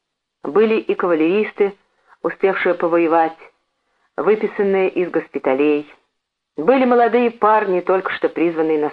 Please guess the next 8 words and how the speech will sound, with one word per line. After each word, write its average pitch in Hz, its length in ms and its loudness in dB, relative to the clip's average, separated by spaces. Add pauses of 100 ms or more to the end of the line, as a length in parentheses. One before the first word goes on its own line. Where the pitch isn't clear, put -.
службу. 139 480 -2 (960)
Рядом 226 360 2
с - 80 -8
ними 262 260 2
в 254 80 -10
строю 208 420 2
пожилые 214 460 2
красноармейцы, 170 920 0